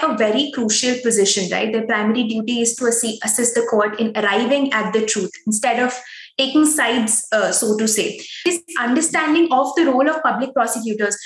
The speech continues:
do you think that has faded now? Do you think public prosecutors in the country understand their role and are actively assisting the court in arriving at that truth instead of,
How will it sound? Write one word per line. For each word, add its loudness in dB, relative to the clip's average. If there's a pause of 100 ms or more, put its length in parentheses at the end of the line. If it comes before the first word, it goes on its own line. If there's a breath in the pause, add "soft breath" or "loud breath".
(140 loud breath)
do 2
you 2
think 2
that 2
has 0
faded 2
now? 4
Do 2
you 4
think 0
public 0
prosecutors 2
in 2
the -2
country 0
understand 2
their 4
role 2
and 0
are 0
actively 0
assisting 0
the 4
court 2
in -2 (680 loud breath)
arriving 2 (100)
at -2
that 0
truth 4
instead 0
of, 2